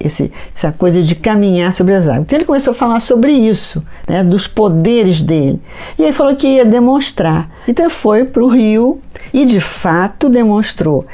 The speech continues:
Ele foi até outra margem do rio, caminhando sobre a água e voltou, chamando a atenção de todo o povo, toda aquela, que os discípulos que estavam ali ficaram, "Oh, meu Deus, esse Og, olha que poderes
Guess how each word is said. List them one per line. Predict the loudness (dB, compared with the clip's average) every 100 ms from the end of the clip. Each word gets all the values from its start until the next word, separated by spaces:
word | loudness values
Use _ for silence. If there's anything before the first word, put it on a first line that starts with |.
| -12
Ele | -2 2 2 0
foi | 0 2 0 -2
até | -4 -4 -2 0 2
outra | 2 0 0
margem | 2 2 0 2
do | 2 4
rio, | 2 2
caminhando | 0 2 2 2 2 2 2 2
sobre | 0 0 2
a | 2
água | 0 0 0 0 -4 -18 -8 -2
e | 2
voltou, | 4 2 0 0 0 0 -6 -20 -16
chamando | -4 0 2 2 2 2 2
a |
atenção | 0 -2 -2 -2 0 0
de |
todo | 0 0 0
o | 0
povo, | -4 -2 2 2 0
toda | 0 0
aquela, | 0 -2 -2
que | -2 -4 -4 0
os | 0
discípulos | 2 0 0 -2 -2 -4
que | -2
estavam | -2 0
ali | 0 0
ficaram, | -2 -2 0 2
"Oh, | 2 2 2
meu | 2 2 2
Deus, | 2 2 2 2 2 2
esse | 0 0 -2 -2
Og, | 0 0 0 2
olha | 0
que | -2
poderes | -4 0 0 2 2 2 2 2 2 -2